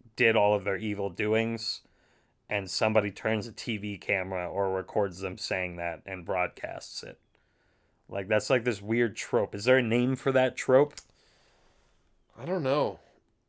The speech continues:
Speaker 1: But, like, you, like, you've seen that exact scene in plenty of movies.
Speaker 2: Yeah, definitely. I don't know what you'd call that or what that or-, originally came from.
Speaker 1: Yeah.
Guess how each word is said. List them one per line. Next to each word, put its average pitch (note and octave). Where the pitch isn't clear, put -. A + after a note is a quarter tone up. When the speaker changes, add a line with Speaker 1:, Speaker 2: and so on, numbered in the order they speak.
Speaker 1:
But, B2
like, A#2+
you, C#3
like, C3
you've C3+
seen G3+
that C3+
exact A2+
scene G#2
in F#2
plenty A2
of F#2
movies. F#2
Speaker 2:
Yeah, C3
definitely. A2
I -
don't D#3
know E3+
what C3+
you'd B2
call G#2
that G#2
or G#2+
what A2
that A2+
or-, G#2+
originally A2+
came A2+
from. G2+
Speaker 1:
Yeah. F2